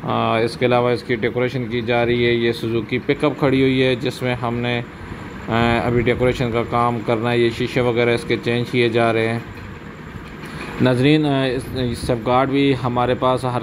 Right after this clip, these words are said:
قسم کے اویلیبل ہوتے ہیں، ہم تیار کرتے ہیں۔ ناظرین، ہماری جو لوکیشن ہے وہ ضلع اٹک، تحصیل حضرت تربیلا روڈ ہے۔ جو انٹرچینج ہمیں ٹچ کر رہی ہے وہ چھچ انٹرچینج ہے۔ چھچ انٹرچینج سے ہماری شاپ کا فاصلہ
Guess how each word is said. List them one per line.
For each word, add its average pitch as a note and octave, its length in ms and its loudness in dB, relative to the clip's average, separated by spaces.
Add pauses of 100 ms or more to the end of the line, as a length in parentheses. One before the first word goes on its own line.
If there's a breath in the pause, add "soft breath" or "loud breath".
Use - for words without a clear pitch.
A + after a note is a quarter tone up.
قسم B2+ 260 -4
کے B2 300 2 (180)
اویلیبل A#2 580 2
ہوتے B2+ 300 2
ہیں، A#2+ 240 0
ہم A#2+ 180 -2
تیار A#2 300 2
کرتے A#2 280 0
ہیں۔ A#2 200 0 (760 loud breath)
ناظرین، B2+ 260 4
ہماری C3 380 2
جو D3+ 120 6
لوکیشن D3 520 2
ہے C#3+ 100 0
وہ B2+ 220 0
ضلع C3 240 0
اٹک، C3 440 0
تحصیل B2+ 340 0
حضرت B2 360 0
تربیلا A#2+ 440 2
روڈ B2+ 260 4
ہے۔ B2 100 4
جو A#2+ 160 0
انٹرچینج B2 500 0
ہمیں C3 240 0
ٹچ B2 260 0
کر B2 140 2
رہی B2+ 180 2
ہے B2 40 4
وہ A#2+ 140 2
چھچ A#2 300 -2
انٹرچینج G#2+ 540 0
ہے۔ G#2 120 0 (560 loud breath)
چھچ D#3 240 2
انٹرچینج C#3+ 500 2
سے C#3+ 120 2
ہماری C3 340 0
شاپ B2+ 300 2
کا B2+ 80 0
فاصلہ B2+ 340 2